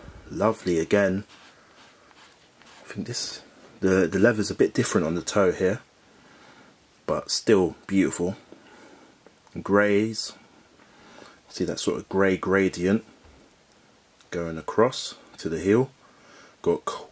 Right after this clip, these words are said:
corduroy again on the heel. Lovely, lovely, lovely, lovely.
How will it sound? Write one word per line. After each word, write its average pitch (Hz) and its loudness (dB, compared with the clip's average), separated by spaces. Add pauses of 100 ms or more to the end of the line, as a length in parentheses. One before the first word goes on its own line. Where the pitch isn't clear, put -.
corduroy 95 4
again 98 2
on 92 2
the 87 -4
heel. 110 4 (1080)
Lovely, 85 0 (240)
lovely, 82 2
lovely, 80 2
lovely. 78 0